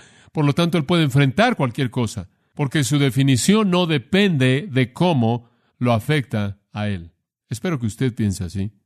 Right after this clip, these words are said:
Y sabe una cosa, usted puede llegar al punto y, y yo puedo verme creciendo, llegando a ese lugar en donde todo lo que ocurre en el mundo entero es interpretado de una manera divina,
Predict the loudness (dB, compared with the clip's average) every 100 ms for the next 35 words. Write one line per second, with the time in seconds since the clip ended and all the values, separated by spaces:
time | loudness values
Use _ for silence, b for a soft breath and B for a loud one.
0 | _ -8 -4 -2 -2 -2 -2 0 0 0
1 | 2 4 2 2 0 2 2 2 b b
2 | 2 2 2 2 2 0 -2 -2 2 4
3 | 4 4 4 2 2 2 2 2 2 2
4 | 2 2 4 2 2 4 4 6 4 4
5 | 2 2 2 2 2 4 4 2 0 0
6 | 2 4 4 4 4 2 2 2 2 0
7 | b b -2 2 2 2 2 0 2 2
8 | 4 4 4 4 4 4 4 2